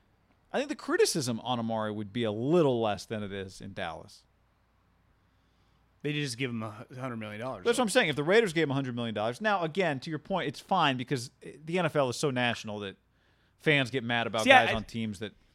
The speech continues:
Speaker 2: see, that's the pushback. Like, Amari, the N F L of the other two leagues, like, being on the Yankees or Red Sox is a lot different for you than the A's. Like, being on the Houston Texans, if you're a star, like, you're getting huge money, you're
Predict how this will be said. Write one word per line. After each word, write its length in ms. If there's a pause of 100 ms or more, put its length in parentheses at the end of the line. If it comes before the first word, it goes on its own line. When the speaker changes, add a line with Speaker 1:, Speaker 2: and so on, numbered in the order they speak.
(240)
Speaker 2:
see, 160
that's 200
the 100
pushback. 460
Like, 160
Amari, 840
the 260
N 100
F 180
L 600 (960)
of 180
the 140
other 240
two 260
leagues, 320
like, 100 (220)
being 180
on 80
the 80
Yankees 300
or 40
Red 200
Sox 300 (100)
is 160
a 60
lot 240
different 300
for 180
you 100
than 180
the 120
A's. 320 (360)
Like, 260
being 260
on 340
the 80
Houston 340
Texans, 440
if 160
you're 140
a 60
star, 400
like, 180
you're 220
getting 220
huge 220
money, 320
you're 360